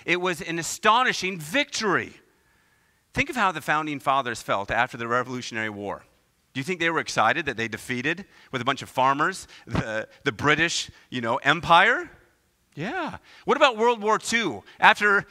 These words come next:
we defeated Hitler, were people excited? You can probably see the, that iconic picture of that sailor kissing that nurse. Do you know what I'm talking about? Yeah, it was jubilation. To the extent that we see that the decisive battle has been won by Christ,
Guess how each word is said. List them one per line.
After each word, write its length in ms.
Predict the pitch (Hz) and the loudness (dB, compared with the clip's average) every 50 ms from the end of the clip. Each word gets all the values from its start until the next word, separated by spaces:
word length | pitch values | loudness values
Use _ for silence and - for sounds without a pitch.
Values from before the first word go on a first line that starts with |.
| - - - _ | -12 -20 -20 _
we 260 | - 151 151 180 214 | -10 -4 -2 0 0
defeated 460 | 214 208 170 - - 220 226 208 196 156 | 0 -2 -4 -2 -2 0 0 0 0 -2
Hitler, 540 | - 165 202 247 233 214 190 127 80 - - - - - _ _ _ _ _ _ - | 0 0 0 0 2 0 -2 -2 -2 -4 -10 -18 -20 -20 _ _ _ _ _ _ -6
were 120 | 131 139 | -6 -4
people 320 | - 151 175 190 196 202 196 | -2 -2 -4 -2 -2 -4 -6
excited? 520 | - - - 160 170 190 208 247 277 277 - _ _ _ _ _ _ _ _ _ _ _ _ _ _ _ _ - | -4 0 4 4 4 4 2 -2 -6 -10 -16 _ _ _ _ _ _ _ _ _ _ _ _ _ _ _ _ -4
You 140 | 190 254 | -2 -2
can 140 | - 254 202 | 0 -2 4
probably 280 | 139 208 220 240 208 175 | 6 6 6 6 4 0
see 160 | - 202 190 | -4 -4 -2
the, 80 | 180 165 | 0 0
that 400 | 151 147 160 160 147 143 139 131 | 2 0 0 2 2 2 4 2
iconic 400 | 127 - 151 160 156 135 113 - | 0 0 0 0 0 -2 -4 -4
picture 320 | 170 165 - - - 131 | -4 -4 -4 -4 -4 -4
of 80 | 113 113 | 0 0
that 180 | 123 113 107 | 0 0 0
sailor 320 | - - 143 151 135 110 104 | -2 -2 -2 -2 -2 -4 -4
kissing 360 | - - 143 - - 135 127 | -6 -6 -8 -6 -6 -4 -2
that 160 | 117 104 104 | -2 -2 -2
nurse. 260 | 120 127 104 90 - | -2 -2 -2 -4 -6
Do 100 | - 131 | -6 -4
you 80 | 147 180 | 0 0
know 60 | 214 | 2
what 100 | 240 262 | 0 0
I'm 80 | 254 202 | -2 0
talking 340 | 233 220 240 233 233 247 | 2 2 2 4 2 0
about? 300 | 247 233 247 269 294 262 - - - - - | 4 6 6 6 4 2 -2 -8 -14 -4 4
Yeah, 220 | - 359 392 392 370 | 8 8 10 10 8
it 20 | |
was 120 | 302 202 | 4 0
jubilation. 1080 | 147 - 240 302 339 339 359 359 311 302 320 359 403 392 - - 277 226 165 113 - - _ _ _ _ _ _ _ _ _ _ _ _ _ _ _ _ _ _ _ _ _ _ _ _ _ - _ _ - | -2 0 2 2 2 2 2 4 6 6 6 6 4 0 -2 -2 -2 -2 -2 -4 -8 -14 _ _ _ _ _ _ _ _ _ _ _ _ _ _ _ _ _ _ _ _ _ _ _ _ _ -20 _ _ -14
To 80 | - | -8
the 140 | 139 139 147 | -4 -4 -4
extent 640 | 135 117 - - - - - 147 156 180 190 - - | -4 -6 -8 -12 -10 -6 -4 -2 -2 -2 -4 -8 -10
that 120 | 143 135 | -10 -8
we 140 | 120 135 131 | -8 -8 -8
see 300 | 120 - - 139 127 127 | -10 -10 -10 -8 -8 -6
that 180 | 113 113 98 - | -6 -6 -8 -8
the 80 | 117 | -8
decisive 560 | 107 110 107 - - 113 123 127 - 131 107 95 | -8 -8 -8 -4 -4 -2 -2 -4 -6 -10 -4 0
battle 280 | 110 110 113 113 113 | 0 0 0 0 -4
has 180 | 120 113 104 95 | -8 -8 -8 -8
been 220 | 101 101 95 87 | -8 -10 -8 -6
won 240 | 90 98 113 127 123 | -6 -6 -6 -4 -4
by 180 | 113 117 113 - | -2 -2 -2 -4
Christ, 640 | - - - 98 85 82 85 110 - - - - | -6 -4 -2 -2 -2 -2 -6 -14 -16 -18 -20 -20